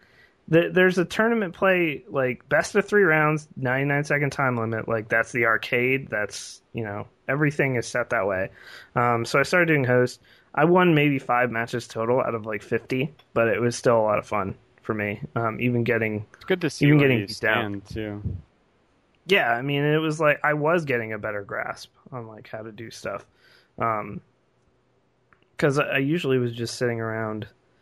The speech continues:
Speaker 1: doing, you know, computer,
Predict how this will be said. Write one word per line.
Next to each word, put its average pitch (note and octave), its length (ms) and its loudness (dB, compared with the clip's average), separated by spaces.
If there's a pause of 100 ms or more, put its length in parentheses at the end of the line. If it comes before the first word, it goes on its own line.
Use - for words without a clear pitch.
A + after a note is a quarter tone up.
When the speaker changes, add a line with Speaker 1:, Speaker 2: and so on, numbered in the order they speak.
(480)
Speaker 1:
doing, G#2+ 560 0 (220)
you B2 80 2
know, G2+ 400 -2
computer, A2 640 2